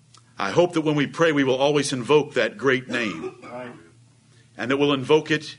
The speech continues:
Speaker 1: with great seriousness and never use it in vain.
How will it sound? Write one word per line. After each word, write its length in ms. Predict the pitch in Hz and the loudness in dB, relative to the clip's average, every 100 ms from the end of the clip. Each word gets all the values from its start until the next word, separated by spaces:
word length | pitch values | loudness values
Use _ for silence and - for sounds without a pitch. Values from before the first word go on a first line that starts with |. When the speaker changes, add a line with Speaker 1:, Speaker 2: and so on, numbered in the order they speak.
| - | -6
Speaker 1:
with 180 | 127 117 | -4 0
great 260 | 151 147 | 0 0
seriousness 880 | - 170 160 117 - 95 76 - - - _ _ _ - | -2 0 2 0 -2 -8 -10 -12 -14 -18 _ _ _ -6
and 120 | 123 | -2
never 180 | 147 143 | 0 0
use 240 | 160 151 | -2 -4
it 80 | - | -4
in 100 | 127 | -2
vain. 480 | 123 143 98 73 | 0 0 -2 -10